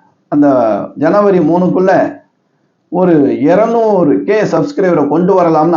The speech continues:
ஆசைப்பட்டேன். ஆனா நம்ம ஒன் ஃபிஃப்டி தாண்டிட்டோம். அதுவும் திருவேற்காடு கருமாரியம்மன்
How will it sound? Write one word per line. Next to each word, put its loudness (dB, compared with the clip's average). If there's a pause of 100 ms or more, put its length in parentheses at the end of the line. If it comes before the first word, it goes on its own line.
ஆசைப்பட்டேன். -4 (120)
ஆனா -4
நம்ம 0
ஒன் 0
ஃபிஃப்டி 2 (120)
தாண்டிட்டோம். 0 (1120)
அதுவும் 2
திருவேற்காடு 2
கருமாரியம்மன் 2